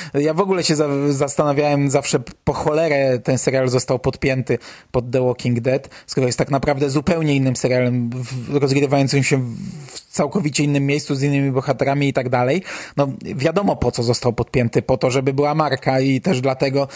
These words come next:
pierwszy odcinek pobił tam wszelkie rekordy oglądalności.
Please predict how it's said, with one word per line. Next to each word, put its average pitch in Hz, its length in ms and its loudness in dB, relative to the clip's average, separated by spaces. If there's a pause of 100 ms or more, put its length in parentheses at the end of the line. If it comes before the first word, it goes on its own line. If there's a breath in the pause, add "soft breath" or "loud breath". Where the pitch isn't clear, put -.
(220 loud breath)
pierwszy 139 340 0
odcinek 135 480 -2
pobił 139 280 2
tam 131 160 0
wszelkie 139 340 0
rekordy 139 420 0
oglądalności. 120 800 0